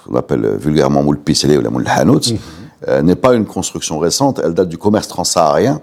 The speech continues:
Speaker 2: Absolument.
Speaker 1: où les caravanes arrivaient dans le sud du Maroc. Il y avait un métier qui était celui d'aller chercher les,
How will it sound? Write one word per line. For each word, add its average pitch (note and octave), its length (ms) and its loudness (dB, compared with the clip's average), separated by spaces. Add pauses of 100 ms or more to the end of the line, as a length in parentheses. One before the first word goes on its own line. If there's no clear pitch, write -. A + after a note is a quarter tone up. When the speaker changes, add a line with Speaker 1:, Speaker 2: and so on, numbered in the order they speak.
(120)
Speaker 2:
Absolument. - 260 -8
Speaker 1:
où E2 60 2
les F2+ 80 2
caravanes G#2+ 680 2
arrivaient F2 500 0
dans D#2 100 -8
le D2 60 -10
sud - 200 -6
du D#2+ 120 -8
Maroc. D2+ 440 -2 (420)
Il C#2+ 60 0
y - 20 0
avait D2 120 2
un F#2+ 100 2
métier G2+ 380 4
qui - 100 -8
était D2+ 120 -4
celui D#2+ 220 -2
d'aller D2 180 2
chercher - 380 0
les, B1+ 340 2